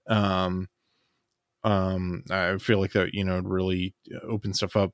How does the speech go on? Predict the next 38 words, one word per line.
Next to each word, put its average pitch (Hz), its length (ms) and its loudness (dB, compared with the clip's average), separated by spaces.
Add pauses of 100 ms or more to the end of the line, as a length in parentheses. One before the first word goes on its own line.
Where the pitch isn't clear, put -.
(100)
for 101 220 -2
the 90 120 0
offense, 95 540 0
just, 107 260 -4
like, 98 140 0
totally 95 320 0
take - 220 -8
the - 40 -16
top 87 320 0
off, 90 300 2
you 90 80 -4
know, 92 220 -2 (320)
um, 98 440 4
which, 104 440 2
you 127 260 8
know, 131 100 12
basically 147 560 12
in 127 80 12
order 127 280 12
to 113 60 8
cover 113 340 8
him, 107 280 4 (280)
he, 156 320 12
a 139 120 12
safety 185 440 12
would 160 140 12
have 135 180 12
to 139 80 0
be 127 80 6
covering 113 420 10
him. 110 320 6 (180)
And 123 120 8
for 127 140 8
a 113 40 10
safety 131 440 12
to 113 80 2
cover 120 320 10
him, 110 260 6